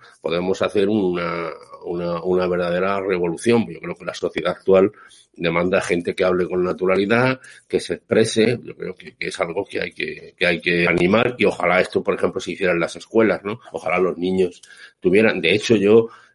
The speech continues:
eh, doy clase en una facultad y yo premio bastante a los alumnos que me hacen los trabajos en podcast. Yo, yo, son trabajos de historia del periodismo,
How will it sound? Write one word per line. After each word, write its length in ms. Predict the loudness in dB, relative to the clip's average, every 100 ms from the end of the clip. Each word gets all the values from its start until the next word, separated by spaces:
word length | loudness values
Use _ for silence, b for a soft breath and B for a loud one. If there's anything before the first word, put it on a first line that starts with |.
| -6
eh, 120 | -4 0
doy 180 | -2
clase 260 | 0 -2 -2 -4 -2 0
en 100 | 0
una 480 | -2 -2 -4 -4 -4
facultad 600 | -4 -6 -4 0 0 -2
y 140 | -2 2
yo 200 | 2 2 -2 _
premio 380 | -2 2 4 2
bastante 420 | 2 0 -2 -2 -4
a 40 |
los 140 | -2 0
alumnos 380 | 2 0 -2
que 120 | -4 -4
me 100 | -2
hacen 180 | 0
los 160 | -2 -2
trabajos 400 | 0 0 0 -4 -8
en 140 | -8
podcast. 400 | -8 -14 -20 _ _ B B B B
Yo, 480 | 0 2 0 -2 -6
yo, 640 | -8 -4 0 0 2 0 0
son 160 | -4 -4
trabajos 420 | 2 2 2 0
de 60 | 0
historia 380 | 2 4 4 4
del 100 | 2
periodismo, 560 | 4 6 6 4 -2